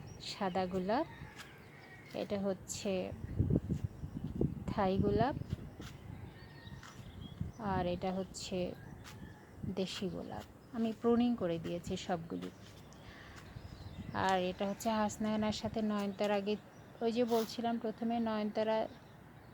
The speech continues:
যেখানে বীজ পড়বে সেখানেই গাছ উঠবে, সেইভাবে এটাও হলো। নতুন করে পুদিনার কাটিং বসিয়েছি, আলহামদুলিল্লাহ সুন্দর হয়েছে।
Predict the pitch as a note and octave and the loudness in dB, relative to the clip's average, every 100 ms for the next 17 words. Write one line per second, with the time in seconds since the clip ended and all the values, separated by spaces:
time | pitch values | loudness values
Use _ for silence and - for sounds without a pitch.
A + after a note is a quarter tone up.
0 | - G#3 G#3 A3 A3 A3 G#3 G3+ - G#3+ | -8 -2 0 2 2 2 2 -2 0 0
1 | A3 - G#3+ - G#3+ G#3+ G3+ G3 G3 A3 | 0 -2 -4 0 0 0 2 0 0 0
2 | G3 F#3+ C4 - - - - - - - | -2 0 -2 -2 -16 -18 -16 -16 -16 -12
3 | - G#3 F#3+ G3+ F#3 F#3+ G3+ G#3 G#3 G#3 | 0 2 4 2 2 0 0 0 0 -2
4 | C4 - - - - - - - - - | -2 -6 -16 -16 -16 -16 -16 -16 -18 -18
5 | - - - - - - - - - - | -18 -18 -18 -18 -20 -18 -18 -18 -18 -18
6 | - G#3+ G3+ G#3+ G3+ G#3 G3+ G3+ G#3+ G3+ | -4 -2 0 0 0 2 2 2 0 2
7 | G3+ G3+ G3+ F#3+ - G3 G3+ G3 G#3+ G3 | 2 2 2 0 2 2 2 0 0 -2
8 | - A#3 G3+ F#3+ F#3+ F#3 F#3 F#3 F#3+ - | -2 0 0 2 -2 -2 -2 0 -2 -2
9 | G#3+ G#3 G#3+ G#3+ G#3 G3 - | -4 -2 0 0 0 -4 -6